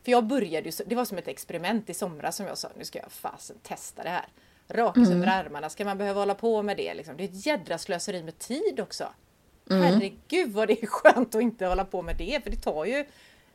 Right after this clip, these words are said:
Speaker 1: ändå en stund av en kvinnas liv. Jag har roligare grejer för mig än att stå och raka mig under armarna liksom.
Speaker 2: Ja.
Speaker 1: Men så tänker jag, är det här då det som vi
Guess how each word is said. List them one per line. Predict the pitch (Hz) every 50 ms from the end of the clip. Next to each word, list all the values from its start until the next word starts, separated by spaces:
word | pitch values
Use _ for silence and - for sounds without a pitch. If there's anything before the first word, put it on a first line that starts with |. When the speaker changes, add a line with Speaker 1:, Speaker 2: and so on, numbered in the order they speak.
| - 403 392
Speaker 1:
ändå | 262 214 190 190 180 165 -
en | - 226
stund | - - 208 165 113 139 143 143 - _ _ _ _ _ - _
av | - 214 170 151 147 147 160 _ _ _
en | - 196 196
kvinnas | - 226 208 185 165 156 160 - - - - - _ - - -
liv. | 202 196 175 143 127 - - _ _ _ _ _ _ _ _
Jag | -
har | 220 240 240 233
roligare | 208 233 226 185 165 165 190
grejer | 214 262 262 214 196
för | - 202 165 143
mig | 156 160
än | 160
att | 170
stå | - - 175
och | 175
raka | 180 165 - -
mig | 165 165
under | 156 165
armarna | 165 160 151 147 147 185 214
liksom. | 220 - - - - _ _ _ _ _ _ _ _
Speaker 2:
Ja. | _ - 202 175 175 175 180 233 - - - - - - _ _ _
Speaker 1:
Men | - 247 294 294 349 277
så | - -
tänker | - 349 285 226 220
jag, | 202 196 190 _ _ _ _ _ _ _ _ _ _ _
är | 240 254 220 185 180 180 185
det | 196 302
här | 330 311 339 269 226 208 202
då | 202 208 196
det | 196 226 214 185 180
som | - 208 196
vi | 196 196 170 156 156